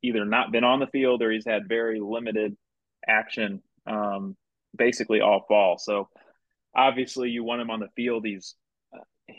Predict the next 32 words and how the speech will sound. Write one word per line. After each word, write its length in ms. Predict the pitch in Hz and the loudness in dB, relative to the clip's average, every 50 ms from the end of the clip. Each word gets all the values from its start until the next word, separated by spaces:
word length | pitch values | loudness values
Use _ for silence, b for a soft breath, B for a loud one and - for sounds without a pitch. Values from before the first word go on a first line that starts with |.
| _ _ - | _ _ -16
you 60 | 120 | -14
know, 120 | 104 95 | -14 -14
from 120 | - 104 98 | -14 -14 -14
a 60 | 95 | -14
talent 300 | - - 107 107 107 - | -12 -10 -8 -8 -8 -10
perspective, 500 | 127 120 - - 135 127 123 - 135 123 110 | -12 -14 -4 0 0 0 0 0 -2 -2 -2
I, 100 | 101 104 - _ | -2 -4 -6 _
he's, 280 | - 107 101 95 92 - - 110 | -10 -10 -10 -10 -12 -14 -16 -12
I 40 | |
think 180 | 101 113 113 110 | -10 -8 -6 -6
he's 100 | - 95 | -4 -2
very, 160 | 95 107 107 - | 0 0 0 0
he's 200 | - 107 98 - | 0 -4 -4 -2
talented, 500 | - 110 110 110 110 107 - 117 104 98 | 0 2 2 2 2 2 2 0 2 2
but 140 | 104 104 - - _ _ _ _ _ _ _ _ - | 2 0 0 -2 _ _ _ _ _ _ _ _ -4
I 80 | 110 | 0
don't 140 | 110 117 104 | 0 0 2
know 80 | 113 110 | 2 0
that 80 | 107 | 0
he's 140 | 113 107 98 | 0 -2 -4
the 60 | - | -4
most 320 | 98 95 95 110 120 - - | -2 0 2 2 2 0 -2
talented. 480 | - 139 139 147 143 - 165 160 147 - - | -2 0 0 -2 -2 -4 -4 -4 -4 -2 -4
I 80 | 104 | -6
do 240 | 101 104 113 120 113 | -4 -2 -2 -2 -2
think 280 | - - 110 110 110 - | -2 -4 -6 -6 -4 -6
that 80 | - - | -6 -4
he 200 | 98 107 107 104 | -2 0 0 0
is 140 | 95 - | 0 0
somebody 380 | - 113 107 104 101 98 98 101 | -2 -2 0 0 0 0 0 -2
on 160 | 98 101 101 | -2 -4 -6
the 60 | 98 | -10